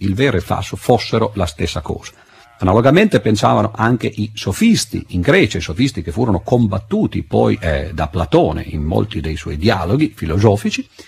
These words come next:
E allora, fino a quando si fa il sofista,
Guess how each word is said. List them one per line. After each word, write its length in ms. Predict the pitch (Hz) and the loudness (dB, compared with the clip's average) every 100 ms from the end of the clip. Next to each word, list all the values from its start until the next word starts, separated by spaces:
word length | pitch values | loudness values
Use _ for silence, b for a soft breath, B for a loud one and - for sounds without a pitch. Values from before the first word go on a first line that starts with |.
| B | B
E 160 | - - | -2 0
allora, 300 | 240 311 180 | 2 4 4
fino 220 | - 311 | 2 2
a 40 | 269 | 4
quando 380 | 226 180 95 - | 4 4 2 0
si 160 | - | -4
fa 240 | 107 - - | 0 0 0
il 200 | 143 139 | 0 0
sofista, 680 | - 131 240 226 - - | 0 0 4 2 2 -4